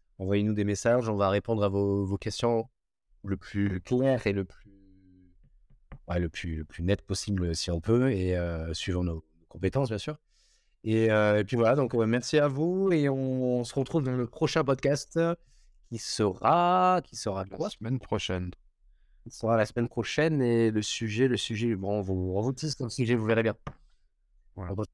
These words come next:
Speaker 1: teaser là-dessus. Vous verrez, c'est très intéressant. Ça fait partie
Speaker 2: Ok.
Speaker 1: de la suite de l'in-, d'un investisseur immobilier. Donc, euh, donc voilà, n'hésitez pas à, n'hésitez pas à commenter, à partager et surtout, euh, faites un, un petit retour sur, euh,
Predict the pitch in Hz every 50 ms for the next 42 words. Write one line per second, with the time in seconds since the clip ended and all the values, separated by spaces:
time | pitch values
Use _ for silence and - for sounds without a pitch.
0 | _ _ _ - 104 110 107 107 101 - 104 - - - - - 98 101 101 110
1 | 107 113 120 120 - 113 - - 113 117 110 - 113 104 - - 101 - _ -
2 | - - 107 104 98 - - 104 - 110 - 117 117 - _ _ _ _ _ -
3 | 127 - - 117 - 101 - _ - _ _ _ - - 104 110 113 120 120 -
4 | - 131 113 113 110 110 107 107 104 107 110 113 113 117 - - 120 - 123 117
5 | 113 113 107 104 104 110 127 127 _ _ - - - _ _ _ _ - - 113
6 | 110 113 110 - 123 113 113 110 110 135 147 143 131 113 104 104 120 120 123 135
7 | 127 151 139 131 160 160 151 143 135 127 120 117 113 107 - _ _ _ _ _
8 | _ - - - _ _ _ _ _ - 123 127 131 135 - 147 123 123 147 139
9 | 131 - 139 139 139 139 131 - 143 139 143 143 143 143 143 147 - 143 127 123
10 | 120 120 120 117 113 113 113 - 127 - - 135 123 110 104 117 120 127 127 127
11 | 131 - - 113 101 - - 123 - - - 127 123 127 123 113 107 104 104 101
12 | 98 95 - - 131 127 135 120 113 113 110 107 104 - - 127 117 120 113 -
13 | 127 110 - - 113 101 101 101 98 98